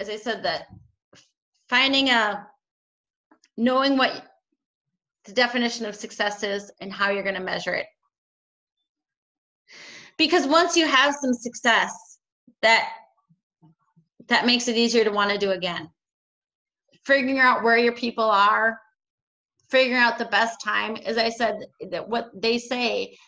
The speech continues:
that the best time right now is that ten to eleven o'clock in the morning,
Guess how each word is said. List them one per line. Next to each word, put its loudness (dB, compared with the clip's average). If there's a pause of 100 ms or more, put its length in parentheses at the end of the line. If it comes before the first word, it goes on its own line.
(120)
that -8
the -8
best -2
time -4
right -4
now -4
is -8
that -8
ten -10
to -10
eleven -6
o'clock -4
in -16
the -14
morning, -8